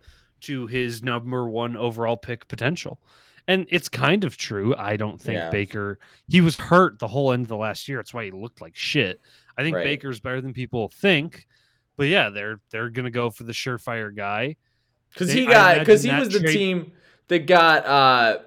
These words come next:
Speaker 2: Cleveland their first playoff win since nineteen ninety-six or
Speaker 1: Yeah.
Speaker 2: something like that.
Speaker 1: I, I imagine that, I imagine if the, if there is a trade between the Browns and the Texans, that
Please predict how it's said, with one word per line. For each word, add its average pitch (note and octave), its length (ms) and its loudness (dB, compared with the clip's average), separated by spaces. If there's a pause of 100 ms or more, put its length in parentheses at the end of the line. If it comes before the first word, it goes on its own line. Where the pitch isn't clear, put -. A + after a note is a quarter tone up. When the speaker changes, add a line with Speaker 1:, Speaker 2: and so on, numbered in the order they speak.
(640)
Speaker 2:
Cleveland D#3 500 -2
their C3 120 0
first C3 340 -4
playoff E3 460 2
win A2 260 -4
since G2+ 240 -12
nineteen G#2+ 840 -8
ninety-six G#2+ 840 -6
or G#3+ 60 0
Speaker 1:
Yeah. F#3 80 0
Speaker 2:
something D#2+ 180 -8
like D2 200 -14
that. - 240 -12 (540)
Speaker 1:
I, A3 320 -2
I F3+ 160 0
imagine E3 800 -6 (260)
that, A#2+ 600 -4 (1200)
I D#3+ 140 -4
imagine C3 480 -6
if A#2 200 -12
the, A2+ 160 -16
if A2 220 -14
there B2+ 180 -4
is A2 120 -8
a G#2 60 -16
trade A#2 380 -10
between B2 280 -12
the C3 80 -10
Browns C3 420 -8
and C#3+ 80 -10
the C3+ 60 -10
Texans, C#3+ 600 -8
that A2 200 -6